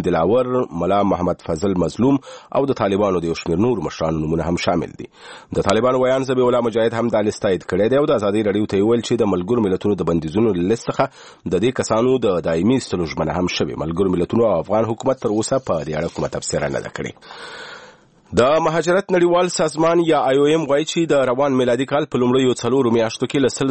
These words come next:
زرو زیات افغان کډوال له ایران او له پنځو زرو زیات له پاکستان نه خپل هیواد ته ستانه شوي.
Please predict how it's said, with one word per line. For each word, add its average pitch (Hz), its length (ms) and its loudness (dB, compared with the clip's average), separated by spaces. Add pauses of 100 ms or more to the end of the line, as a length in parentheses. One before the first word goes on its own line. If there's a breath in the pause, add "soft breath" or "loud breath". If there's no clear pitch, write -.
زرو 113 280 2
زیات 127 220 0 (100)
افغان 110 340 0
کډوال 113 380 0
له 104 80 2
ایران 110 300 2
او 104 60 2
له 101 160 0
پنځو 104 320 2
زرو 101 220 0
زیات 123 260 0
له - 80 -8
پاکستان 98 480 0
نه - 80 -4
خپل 87 200 -4
هیواد 87 320 0
ته - 100 -4
ستانه 92 300 0
شوي. - 200 -4